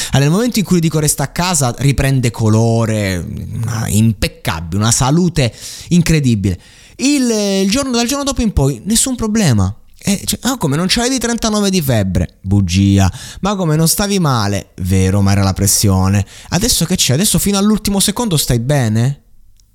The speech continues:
Ah, dovevi essere fatta fuori per capire che volevi essere dentro? E questo è quanto. Questo è quanto.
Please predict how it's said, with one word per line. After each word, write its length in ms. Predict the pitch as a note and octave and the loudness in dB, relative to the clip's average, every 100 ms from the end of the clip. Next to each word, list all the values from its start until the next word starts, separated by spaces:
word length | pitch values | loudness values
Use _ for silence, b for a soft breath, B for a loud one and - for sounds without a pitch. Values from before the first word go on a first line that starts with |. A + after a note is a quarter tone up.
| - - | -4 0
Ah, 720 | A#2+ C#3+ D3 D3 D3 C#3+ C#3+ | 2 2 0 -2 -2 -2 -2
dovevi 300 | B2 A#2+ A#2 | 0 2 2
essere 320 | A2+ - A#2+ | 2 2 0
fatta 260 | A#2 A#2+ A#2 | -2 -4 -4
fuori 480 | - D3+ C3 A#2 A2+ | 0 0 2 0 0
per 160 | A2 | -2
capire 380 | - A#2 A#2+ G#2+ | -2 0 0 0
che 80 | A2+ | 0
volevi 360 | G2+ A2 G#2 G#2+ | 2 2 2 2
essere 320 | G2 G#2+ G#2+ | 2 2 2
dentro? 680 | A#2 A2 G#2 - B2 E3 B B B B B B B B B B | 2 2 2 2 2 0 B B B B B B B B B B
E 120 | - | -6
questo 360 | - - G#2 F#2 | -2 -2 -2 -2
è 80 | - | -2
quanto. 640 | F2 F2 F2 F2 F2+ F2 - _ - - | 0 2 2 2 2 2 -2 _ -20 -4
Questo 260 | C3+ C3 A2+ | -2 0 -2
è 80 | - | -2
quanto. 720 | A#2+ G#2+ F#2 F2 F2+ E2+ | -2 0 0 -2 0 0